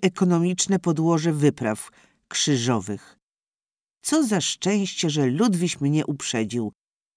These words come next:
Jedna gwałtowna reakcja w moim stylu i najlepsza znajomość średniowiecza by mnie nie uratowała. No a tak, proszę, czwórka z plusem. A przy okazji pomogłam kolegom pozbawionym atutu zgrabnych nóg.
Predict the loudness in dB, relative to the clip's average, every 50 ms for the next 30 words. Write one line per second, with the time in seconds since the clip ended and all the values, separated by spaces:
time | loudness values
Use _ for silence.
0 | _ -10 -4 2 4 4 4 6 4 4 6 6 4 4 4 4 4 4 4 4
1 | 4 4 4 6 4 4 4 6 6 4 4 2 0 0 0 2 2 2 2 2
2 | 2 2 0 -2 -2 2 4 6 6 6 4 4 2 -2 -2 -2 -4 -10 -20 _
3 | _ _ _ _ _ _ _ -2 4 6 8 8 8 8 8 6 6 4 2 0
4 | 0 0 2 2 2 4 4 4 4 2 0 -2 -6 -6 -4 -2 2 2 2 2
5 | 2 2 0 2 4 2 2 2 0 -4 -2 -2 -2 -2 -2 -2 0 0 0 -2
6 | -2 0 0 0 0 0 0 0 0 -2 -2 -6 -8 -6 -6 -8 -10 -10 -12 -16
7 | -18 _ _ _ _ _ _ _ _ _ _ _ _ _ _ -4 -4 0 2 0
8 | 0 4 4 4 4 2 -2 -20 _ -4 -2 -2 0 0 0 -2 -2 -2 -2 _
9 | _ _ _ _ -8 -4 4 8 8 8 8 6 4 2 0 0 0 -2 4 6
10 | 6 6 6 4 2 0 0 0 0 -4 _ _ _ _ _ _ _ _ _ _
11 | _ 0 0 0 0 2 -2 2 2 0 2 4 4 4 4 4 2 0 2 2
12 | 4 4 4 4 4 4 4 2 2 4 4 6 6 4 4 2 2 4 2 2
13 | 2 2 0 0 2 4 2 4 4 4 4 4 4 2 2 0 -2 0 0 -2
14 | 2 2 0 0 0 0 2 2 2 0 0 -4 -4 -4 -4 -6 -6 -6 -6 -10
15 | -20